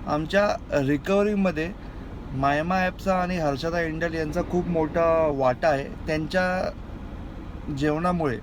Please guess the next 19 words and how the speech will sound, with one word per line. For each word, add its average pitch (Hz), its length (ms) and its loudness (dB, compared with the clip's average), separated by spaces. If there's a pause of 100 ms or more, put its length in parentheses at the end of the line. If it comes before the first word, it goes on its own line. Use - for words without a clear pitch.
(140)
त्यांच्या 135 300 0
फ्रेश, 160 500 0
त्यांच्या 151 340 -2
ताज्या 147 240 2
जेवणामुळे 151 600 0
आणि 143 180 -4
त्यांच्या 147 280 -4
च-, - 140 -10 (760)
पौष्टिक 151 340 2
जेवणामुळे 175 480 2
आम्हाला 170 520 0
भरपूर 147 460 0
फरक 165 280 0
पडला 165 300 -2
आणि 170 140 -2
आम्ही 170 220 -2
लवकर 151 320 0
रिकव्हर 147 360 0
झालो. 117 220 -2